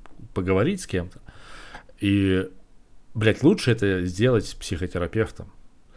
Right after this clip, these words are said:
Потому что это будет дешевле, чем ты будешь тратить, ну, на вот эту херню, во-, там, вашу дружбу, условно.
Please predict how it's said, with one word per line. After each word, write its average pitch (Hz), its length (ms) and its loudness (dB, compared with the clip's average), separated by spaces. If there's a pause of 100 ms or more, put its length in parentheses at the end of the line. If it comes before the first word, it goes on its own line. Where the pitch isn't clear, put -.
(260)
Потому 107 300 2
что - 180 -2
это 151 300 4
будет 107 260 4
дешевле, 117 480 2
чем 87 240 -4
ты 87 80 -4
будешь 90 280 -2
тратить, 113 440 0 (720)
ну, 104 380 -2
на 92 120 -2
вот 95 120 -2
эту 101 160 0
херню, 101 400 2
во-, 104 160 0
там, 82 180 -4
вашу 95 300 -2
дружбу, 87 400 -4
условно. 80 460 -8